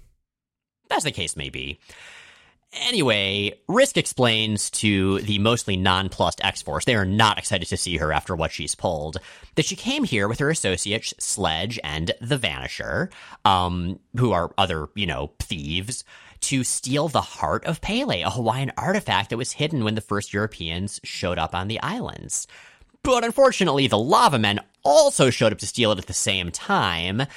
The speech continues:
and, uh, Sledge has been missing ever since. And additionally, and perhaps most relevantly, if the heart isn't returned, the Kilauea and Mauna Loa volcanoes will both erupt really hard simultaneously and just destroy all of the islands and kill everyone.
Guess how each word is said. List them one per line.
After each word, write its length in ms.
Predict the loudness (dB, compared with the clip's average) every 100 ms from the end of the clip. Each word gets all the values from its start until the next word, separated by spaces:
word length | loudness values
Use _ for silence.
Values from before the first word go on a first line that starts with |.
| -18 -10 0
and, 340 | 2 4 4
uh, 140 | 2 2
Sledge 400 | 2 2 2 2
has 140 | -2
been 240 | 0 0
missing 380 | 0 -2 -2 -4 -2
ever 260 | -2 -2
since. 400 | -2 -4 -2 -4 -4 -12 -4
And 220 | 0 0 0
additionally, 720 | -4 -2 0 0 2 0 2
and 80 | 0
perhaps 320 | 2 2 2
most 500 | 0 2 4 4 2
relevantly, 680 | 0 0 0 -4 -4 -2 -4 -4
if 120 | -4 -2
the 80 |
heart 260 | 2 0 0 -8
isn't 320 | -10 -6 -4
returned, 580 | -4 -2 -2 -2 -4 -6 -14 -18 -20 -8
the 100 | -2
Kilauea 680 | 2 4 4 4 4 4 4
and 280 | 2 0 2
Mauna 200 | 4 4
Loa 240 | 4 4 4
volcanoes 1040 | 2 0 -2 0 2 2 2 2 -2 -6 -8 0
will 180 | 2
both 340 | 4 2 2 -2 -2
erupt 300 | 4 4 4
really 180 | 2 2
hard 240 | 6 4
simultaneously 800 | 4 0 2 2 2 0 0 0
and 120 | 0
just 180 | 0 -2
destroy 340 | -2 0 2 4
all 120 | 2
of 60 |
the 80 | 2
islands 300 | 0 0 -2
and 100 | -4
kill 140 | -4 -4
everyone. 400 | -6 -8 -8